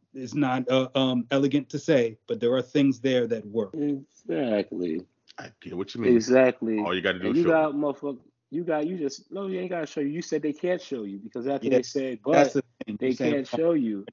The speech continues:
Speaker 1: not allowed to have a
Speaker 2: You know what I'm
Speaker 1: conversation.
Speaker 2: saying? Yeah, and that's, that's the thing, man. Like, that's crazy.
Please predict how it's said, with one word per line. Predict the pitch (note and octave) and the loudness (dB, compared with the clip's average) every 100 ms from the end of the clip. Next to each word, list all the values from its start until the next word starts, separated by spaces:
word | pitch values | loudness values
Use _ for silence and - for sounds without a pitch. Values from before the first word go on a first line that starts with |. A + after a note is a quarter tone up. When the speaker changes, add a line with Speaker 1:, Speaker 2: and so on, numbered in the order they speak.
| B2 | -2
Speaker 1:
not | |
allowed | A#2+ A#2+ | 0 0
to | A#2 | 0
have | A2+ | -2
a | |
Speaker 2:
You | A2+ | -4
know | |
what | A#2 | -4
I'm | |
Speaker 1:
conversation. | A2 C3 C#3 | -2 -2 -2
Speaker 2:
saying? | E3+ D#3 D3+ D#3 _ _ _ _ _ _ | -4 -4 -4 -8 _ _ _ _ _ _
Yeah, | D#3+ F#3+ F3 | -4 -2 -2
and | C#3+ | -2
that's, | D3 C#3+ | -4 -2
that's | D3 D3+ | -2 -2
the | C3+ | -6
thing, | - F#3 E3+ A#2 | -8 -4 -4 -4
man. | A#2+ B2 | -4 -4
Like, | A#2+ A#2 G#2+ - _ _ _ _ | -2 -2 -2 -8 _ _ _ _
that's | - E3+ A3 | 4 4 4
crazy. | - D3+ C#3 A2+ G2+ | -4 -6 -4 -6 -10